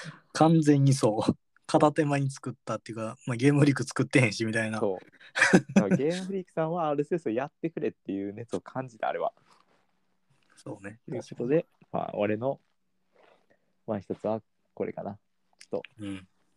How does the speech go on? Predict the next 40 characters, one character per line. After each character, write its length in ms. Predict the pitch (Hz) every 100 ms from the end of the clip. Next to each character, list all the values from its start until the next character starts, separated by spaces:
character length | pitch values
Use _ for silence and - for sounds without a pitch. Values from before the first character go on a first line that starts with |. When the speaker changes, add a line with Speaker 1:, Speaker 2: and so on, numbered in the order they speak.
| _ _ _ _
Speaker 2:
次、 200 | - 95
ロ 140 | 90
マ 140 | 92 92
ン 80 | 82
枠 260 | - -
か 100 | -
な。 260 | 95 - - _ _ _ _ - - -
Speaker 1:
ロ 140 | 117
マ 60 | 110
ン 40 |
枠 160 | 104 107
い 60 |
き 60 | 110
ま 100 | 101
す？ 120 | 110 107 139 - _ _ -
Speaker 2:
ロ 100 | 98
マ 80 | 92
ン 40 |
枠 160 | 85 90
い 60 | 87
き 60 |
ま 80 | 87
し 80 | 85
ょ 160 | 85 - _ _ _ _ _ _ _ _ _
う。 60 | -
Speaker 1:
ロ 140 | 117
マ 100 | 123
ン 60 | 113
枠、 240 | 107 113
じ 100 | 104
ゃ 60 | 107
あ、 300 | 104 101 98 - - - - - - - - - _
言 100 | -
っ 40 | 110
て 100 | 110
い 20 |
い 40 |
で 40 | 101
す 60 |
か？ 320 | - 98 120